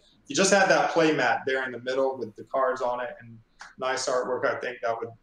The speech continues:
really, uh, bring the whole thing together more. But yeah, good game.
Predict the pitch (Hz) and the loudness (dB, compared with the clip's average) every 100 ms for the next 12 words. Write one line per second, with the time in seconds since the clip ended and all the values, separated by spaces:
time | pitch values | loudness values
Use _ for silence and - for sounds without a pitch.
0 | _ - 127 120 117 113 _ _ _ _ | _ -6 -4 -2 -4 -10 _ _ _ _
1 | _ 123 117 113 - 117 117 113 117 104 | _ -4 -4 -4 -6 -6 -4 -4 -4 -4
2 | 123 107 104 110 107 104 110 107 - - | -6 -6 -6 -6 -6 -8 -10 -12 -14 -16
3 | - 104 - _ - 120 120 107 | -8 -8 -10 _ -12 -6 -6 -6